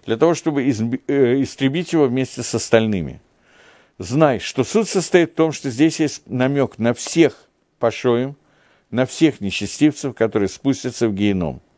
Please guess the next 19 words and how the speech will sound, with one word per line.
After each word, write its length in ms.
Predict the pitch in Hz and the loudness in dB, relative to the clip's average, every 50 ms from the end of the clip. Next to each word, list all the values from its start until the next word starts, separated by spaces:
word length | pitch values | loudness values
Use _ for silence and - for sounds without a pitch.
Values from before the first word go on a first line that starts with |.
| _ _ _ _ _ _ _ _ | _ _ _ _ _ _ _ _
Поскольку 460 | - 123 123 - - 202 202 196 202 190 | -4 -4 0 4 4 4 4 4 2 -2
это 160 | 175 160 170 | -2 -2 -2
место 360 | 170 185 185 165 - - 165 | -2 -2 -2 -2 0 -2 -2
приготовлено 880 | - 147 151 139 147 135 139 - 165 156 147 139 139 135 123 120 120 | 0 0 2 4 4 4 4 2 2 2 2 0 -2 -2 -2 -2 -2
для 220 | 117 110 110 117 117 | 0 0 0 0 0
них, 200 | 120 123 113 - | 0 -2 -4 -2
чтобы 240 | - - 120 120 | -2 0 0 2
они 120 | 127 139 143 | 0 0 0
там 180 | 123 139 131 | 0 0 0
находились 560 | 127 120 98 117 120 120 135 135 127 117 - - | 0 -2 -2 0 0 0 0 -2 -2 -4 -4 -4
одновременно 720 | 113 110 113 117 117 117 113 110 123 131 135 127 117 110 | 0 2 2 2 2 2 2 0 0 0 0 -2 -2 -2
вместе. 560 | 104 107 110 104 85 - - - - - - _ _ _ _ _ _ _ _ _ _ _ | -2 -2 -2 -2 -2 -4 -8 -14 -20 -20 -20 _ _ _ _ _ _ _ _ _ _ _
Потому 340 | - 117 - 147 156 165 156 | -2 2 2 2 2 2 -2
что 380 | - - - - 76 - 90 - _ _ _ _ _ _ _ _ _ _ _ _ _ _ _ | -6 -8 -8 -8 -8 -8 -10 -12 _ _ _ _ _ _ _ _ _ _ _ _ _ _ _
является 640 | - 92 117 127 147 180 190 185 170 - - - 147 | -6 -2 0 2 2 4 2 2 0 -2 -4 -2 -2
некрат, 580 | 139 143 139 - - 156 160 170 165 143 - - _ _ - | 0 -2 -2 -2 0 4 4 4 4 2 -4 -10 _ _ -12
существует 640 | - 110 107 - - 120 - - 156 156 147 - | -10 -8 -6 -4 -6 -6 -4 0 0 0 0 0
понятие 400 | - 131 131 127 120 110 - 110 | 0 -2 -2 -2 -2 -4 -4 -6
карет, 520 | 98 - - 117 131 160 165 160 - - | -2 2 2 2 4 2 0 -2 -6 -12